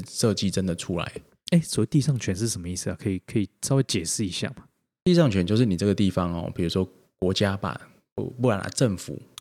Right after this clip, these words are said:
Speaker 2: 对。
Speaker 1: 把地等于算是给你几年的使用期间。
Speaker 2: 哦，就算借你的意思吗？
Speaker 1: 呃，土地的所有权、
Speaker 2: 所有权。
Speaker 1: 持有权还是比如说政府的，但是你可以使用这块地某，
Speaker 2: 嗯。哦。
Speaker 1: 某个特定的时间。
Speaker 2: 嗯，哼，哼。
Speaker 1: 那跟B O T这些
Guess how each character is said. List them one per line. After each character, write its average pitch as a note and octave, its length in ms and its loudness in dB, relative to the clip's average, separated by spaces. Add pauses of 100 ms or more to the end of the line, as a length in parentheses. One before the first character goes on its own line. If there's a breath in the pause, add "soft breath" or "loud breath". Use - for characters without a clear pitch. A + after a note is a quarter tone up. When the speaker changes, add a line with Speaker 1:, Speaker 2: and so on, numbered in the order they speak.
Speaker 2:
对。 F#2 260 0
Speaker 1:
把 - 140 -2
地 G#2+ 300 0
等 F2 140 -2
于 F2+ 120 -2
算 G#2+ 200 0
是 G#2 140 -2
给 F#2+ 220 0
你 F2+ 220 -2
几 - 260 -4
年 E2+ 200 -2
的 F2 120 -2
使 D#2+ 260 0
用 F#2 220 -2
期 - 180 -2
间。 E2+ 320 -6 (600)
Speaker 2:
哦， G#2+ 160 -4
就 F3 100 2
算 F3+ 180 4
借 F#3 220 4
你 G2 160 -4
的 F#2+ 100 -4
意 A2 80 0
思 - 140 -6
吗？ G2+ 180 -8 (380)
Speaker 1:
呃， G2+ 120 2
土 G2 220 -2
地 C3+ 160 6
的 G2+ 100 6
所 G2 260 4
有 F#2+ 160 4
权、 - 240 -6
Speaker 2:
所 G#2 300 0
有 F2+ 100 4
权。 - 100 -4
Speaker 1:
持 - 40 -4
有 D#2 60 -4
权 - 80 -8
还 E2+ 160 -4
是 G2+ 160 0 (160)
比 - 100 -16
如 - 100 -20
说 F2+ 80 0
政 F2+ 280 -2
府 - 160 -14
的， - 180 -18
但 G#2+ 100 0
是 A2+ 80 2
你 G#2 120 2
可 G2 120 0
以 A#2+ 60 4
使 E2+ 300 0
用 G#2 200 0
这 G#2 140 -2
块 G2 220 -2
地 F#2 280 -4 (360 loud breath)
某， F#2+ 180 -2
Speaker 2:
嗯。 A2+ 140 -2
哦。 - 20 0
Speaker 1:
某 G2+ 160 2
个 G#2+ 140 0
特 A#2+ 200 0
定 A2 200 0
的 F#2 100 -4
时 F2 300 -4
间。 G2 200 -2 (260)
Speaker 2:
嗯， A2 200 0
哼， F#2+ 160 -6
哼。 F#2+ 220 -8
Speaker 1:
那 D#3 80 4
跟 E3 120 6
B D#3+ 140 6
O D3+ 140 6
T D3+ 180 0
这 D3 140 4
些 B2+ 240 4